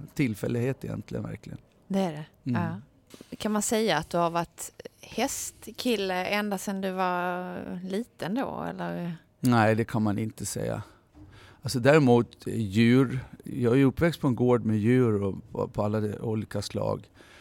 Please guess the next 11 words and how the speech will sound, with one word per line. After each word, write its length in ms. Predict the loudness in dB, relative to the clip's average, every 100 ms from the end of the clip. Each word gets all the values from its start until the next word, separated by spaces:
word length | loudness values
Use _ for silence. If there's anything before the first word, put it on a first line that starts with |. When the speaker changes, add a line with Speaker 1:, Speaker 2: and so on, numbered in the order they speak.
| -20 _
Speaker 1:
Och 180 | -2 0
djuren 440 | 2 4 4 4 2
var 100 | 0
ju 60 |
liksom 300 | -2 -4 -2
en, 160 | -2 -2 -4
en 220 | -2 0
del 220 | 0 0
först 280 | -2 -4 -2
i 40 |
lantbruket, 800 | -2 0 -2 0 2 2 0 -6